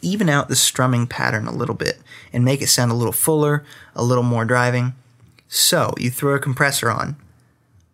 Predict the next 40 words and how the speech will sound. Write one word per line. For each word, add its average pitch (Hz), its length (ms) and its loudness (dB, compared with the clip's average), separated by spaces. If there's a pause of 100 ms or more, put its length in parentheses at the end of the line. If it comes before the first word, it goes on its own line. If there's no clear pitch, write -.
What 160 280 0
is 185 160 0
the 156 60 -2
compressor 143 580 0
looking 123 380 -2
at? - 200 -10 (840)
Is 139 120 2
it 127 80 2
looking 160 360 -2
at 165 80 2
a 147 40 0
sound 151 380 2
that's - 300 -2 (100)
a 139 60 -4
little 131 320 0
boomy? 143 420 0 (560)
Then 127 140 -2
fix - 520 0
it 156 140 -4
before 170 480 0
you 151 140 2
compress 123 520 0
it. - 200 -12 (520)
That's 151 320 2
why 139 160 2
the 127 120 -2
consoles 131 680 0 (180)
had 131 180 0
such - 260 2
an 135 120 2
advantage, 127 680 -2 (360)
because 135 440 0
they 127 120 2
would 139 180 0
use 180 680 2
that 143 200 0
console 160 420 2
E 131 140 0
Q 127 400 0
subtly 147 840 2